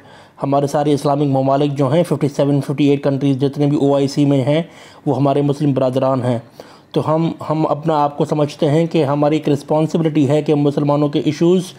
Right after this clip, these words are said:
या Islamic related issues या terrorism के अगर मुसलमानों के ऊपर कोई international, अ, अ, platform पे अगर मुसलमानों के ऊपर दहशतगर्दी का कोई इल्ज़ाम आता है, तो पाकिस्तान सबसे पहले ये, पाकिस्तान अपनी ज़िम्मेदारी समझता है कि हम आगे बढ़कर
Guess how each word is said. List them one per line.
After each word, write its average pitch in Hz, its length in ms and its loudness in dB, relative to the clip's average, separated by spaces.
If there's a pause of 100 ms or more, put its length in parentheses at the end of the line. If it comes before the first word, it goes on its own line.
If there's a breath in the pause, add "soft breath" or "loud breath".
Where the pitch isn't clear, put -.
(360 loud breath)
या 147 240 4
Islamic 151 480 0
related 151 420 0
issues 156 360 0
या 147 60 2
terrorism 147 440 0
के 147 100 0
अगर 147 140 2
मुसलमानों 143 440 0
के 151 100 0
ऊपर 147 160 0
कोई 151 160 0
international, 143 500 0
अ, 147 40 -6
अ, 139 1200 -2 (240)
platform 147 440 0
पे 151 80 2
अगर 143 180 0
मुसलमानों 143 460 0
के 147 80 -2
ऊपर 143 200 -2
दहशतगर्दी 139 560 -2
का 147 100 0
कोई 147 180 0
इल्ज़ाम 147 380 0
आता 143 200 0
है, 147 120 2
तो 170 100 0
पाकिस्तान 151 640 -2 (400 loud breath)
सबसे 156 280 -4
पहले 156 300 2
ये, 160 140 2
पाकिस्तान 147 540 -4
अपनी 147 160 -2
ज़िम्मेदारी 147 440 2
समझता 170 420 -2
है 143 140 0
कि 151 120 -2
हम 147 220 -4
आगे 143 260 0
बढ़कर 139 420 0